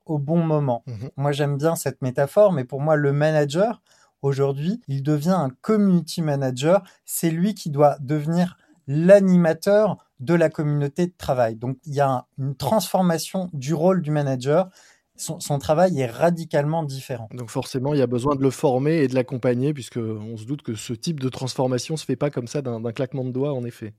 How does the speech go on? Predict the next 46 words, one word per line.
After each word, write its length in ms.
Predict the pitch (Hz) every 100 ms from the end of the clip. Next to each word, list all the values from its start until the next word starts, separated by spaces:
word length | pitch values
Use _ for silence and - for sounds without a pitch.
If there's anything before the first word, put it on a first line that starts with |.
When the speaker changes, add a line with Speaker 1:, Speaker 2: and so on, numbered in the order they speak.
| -
Speaker 1:
Tout 140 | 196
à 100 | 214
fait, 220 | 185 208 147
et 20 |
ça 180 | - 131
peut, 320 | 170 175 147
ça 200 | - 139
peut 120 | 156
même, 260 | 160 175 156
euh, 400 | 127 127 127 127 127 131 -
impacter, 640 | 151 147 156 143 190 190 139
euh, 120 | 120
beaucoup, 500 | 139 156 190 185 143
euh, 100 | 127
certaines 460 | - 139 143 139
personnes. 300 | 160 156 214
Enfin, 120 | 135 135
il 80 |
y 60 | 127
a, 40 |
il 140 | 117 113 _ _ -
y 60 |
a 20 | 139
une 220 | 139 139
injonction 600 | 139 135 156 156 - 165
un 100 | 143
petit 200 | - -
peu, 220 | 165 147
euh, 60 | 117
paradoxale 720 | 165 156 160 143 - 202 214
quand 240 | 185 139 -
on 140 | 143
est, 200 | 143 135
euh, 140 | 120 117
manager, 760 | 139 185 156 139 160 180 208 180 _ _
du 140 | 135
jour 180 | 143 185
au 80 | 170
lendemain, 400 | 156 156 170 208
à 80 | 156
manager 500 | 151 156 156 147 185
ses 240 | 160 139
équipes 300 | 151 151 180
en, 160 | 135 123 -
à 180 | 147 127
distance. 560 | 127 135 - 208 302